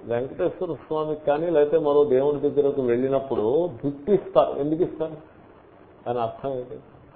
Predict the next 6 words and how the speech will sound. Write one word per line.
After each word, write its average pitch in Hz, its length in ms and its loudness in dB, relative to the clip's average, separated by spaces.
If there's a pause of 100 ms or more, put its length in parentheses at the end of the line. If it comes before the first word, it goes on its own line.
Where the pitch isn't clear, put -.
(440)
అర్థం 139 460 -4
దానికి 139 280 6
అనేక 143 340 4
రకాలుగా 139 460 6
చెప్తారు. - 440 -6 (720)
ఒక 131 100 -2